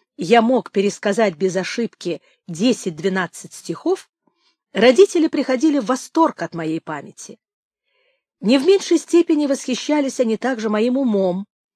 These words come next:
когда я, пользуясь предоставленной мне свободой говорить что угодно, прерывал их беседу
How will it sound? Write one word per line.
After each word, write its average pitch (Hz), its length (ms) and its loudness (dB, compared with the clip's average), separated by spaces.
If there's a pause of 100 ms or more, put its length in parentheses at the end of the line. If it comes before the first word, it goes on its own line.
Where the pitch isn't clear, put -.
(220)
когда 196 260 2
я, 208 160 4
пользуясь 202 560 2
предоставленной 185 800 -2
мне 180 180 -4
свободой 175 560 -4
говорить 190 580 0 (200)
что - 240 0
угодно, 208 560 -2 (600)
прерывал 269 520 4
их 190 120 -2
беседу 214 640 -2